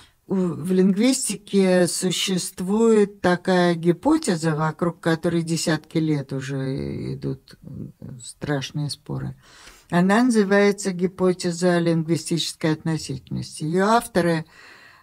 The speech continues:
два учёных, Сипир и Уорф. Она сводится упрощённо к следующему варианту. Люди, говорящие на разных языках, живут в разных мирах.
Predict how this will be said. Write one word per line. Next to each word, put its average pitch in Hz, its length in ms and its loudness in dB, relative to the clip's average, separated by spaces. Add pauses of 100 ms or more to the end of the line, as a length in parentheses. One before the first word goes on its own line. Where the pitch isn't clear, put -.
два 156 680 2
учёных, 233 640 0
Сипир 165 680 -2 (720)
и 151 540 0 (220)
Уорф. 165 680 0 (560)
Она 196 420 4
сводится 190 1120 0 (720)
упрощённо 170 920 2
к - 80 -10
следующему 151 800 0
варианту. 139 720 -2 (340)
Люди, 196 340 6
говорящие 180 680 4
на 175 160 2
разных 160 460 0
языках, 175 540 -4
живут 180 460 -2
в 160 40 -4
разных 143 440 -2
мирах. 135 380 -4